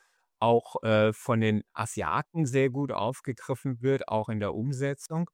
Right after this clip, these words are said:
Und meine These wäre, man hat die Region Asien-Pazifik lange vergessen, obwohl sie eben sehr relevant ist für all das, was wir an technischer Innovation sehen, aber auch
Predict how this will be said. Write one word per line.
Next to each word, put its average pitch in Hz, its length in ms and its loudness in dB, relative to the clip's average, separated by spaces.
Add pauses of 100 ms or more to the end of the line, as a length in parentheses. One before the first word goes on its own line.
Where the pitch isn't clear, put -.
(520)
Und 139 500 4
meine 123 500 0
These 139 460 2
wäre, 131 300 4
man 127 220 2
hat 127 200 -2
die 127 80 2
Region 117 640 0
Asien-Pazifik 127 1000 -4
lange 117 480 0
vergessen, 143 760 -2 (220)
obwohl 107 380 0
sie 160 200 0
eben 107 220 2
sehr 101 300 0
relevant 98 540 -2
ist - 220 -4
für 107 200 -2
all 110 260 0
das, 117 300 2
was 110 260 -2
wir 113 260 0
an 95 280 -2 (100)
technischer 107 560 -4
Innovation 98 840 -2
sehen, 143 320 -4
aber 110 320 0
auch 107 200 -2